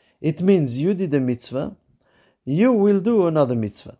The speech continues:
When you say aveira goreres aveira, means that the fact that you did an aveira will lead you to do another aveira. In both cases, it is the person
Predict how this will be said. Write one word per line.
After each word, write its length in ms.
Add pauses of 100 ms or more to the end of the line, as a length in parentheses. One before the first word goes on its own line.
(580)
When 180
you 120
say 160
aveira 500
goreres 420
aveira, 540 (240)
means 400
that 340 (120)
the 100
fact 300
that 180
you 60
did 200
an 100
aveira 460
will 160
lead 200
you 100
to 160
do 200
another 400
aveira. 580 (440)
In 200
both 260
cases, 760 (680)
it 140
is 160
the 80
person 680